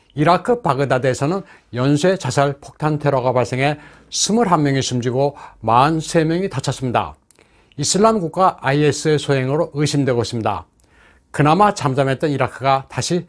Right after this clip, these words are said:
술렁이고 있습니다. 오바마 때 세력을 급속히 키운 아이에스가 다시 부활하는 조짐을 보이고 있습니다. 트럼프 행정부는 알카에다에서 파생된 아이에스를 억누르는 데 성공했었습니다.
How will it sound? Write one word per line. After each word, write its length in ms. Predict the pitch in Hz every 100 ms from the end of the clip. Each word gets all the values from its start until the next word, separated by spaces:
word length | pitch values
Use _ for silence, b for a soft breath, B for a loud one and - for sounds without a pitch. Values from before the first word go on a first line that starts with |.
| b
술렁이고 560 | - - 180 165 143 131
있습니다. 480 | - 117 107 82 - _ b b b b b
오바마 400 | - 151 180 185
때 100 | 196
세력을 520 | 220 175 170 180 196 -
급속히 440 | 160 - - 165
키운 300 | - 170 180 -
아이에스가 640 | 135 135 - 127 147 147 B _
다시 460 | - - 202 196 _
부활하는 500 | - 123 123 127 147
조짐을 480 | 143 117 131 131 131
보이고 240 | 139 131
있습니다. 480 | 123 117 110 98 80 - b b b b b _
트럼프 440 | 190 226 214 220
행정부는 560 | 170 156 135 123 156 185 -
알카에다에서 720 | 127 127 - 120 120 110 131
파생된 480 | - 123 117 147 156 B B -
아이에스를 540 | 110 135 139 196 185
억누르는 640 | - 120 123 120 117 113 113
데 140 | 135
성공했었습니다. 1120 | - - 156 156 147 147 143 131 117 107 -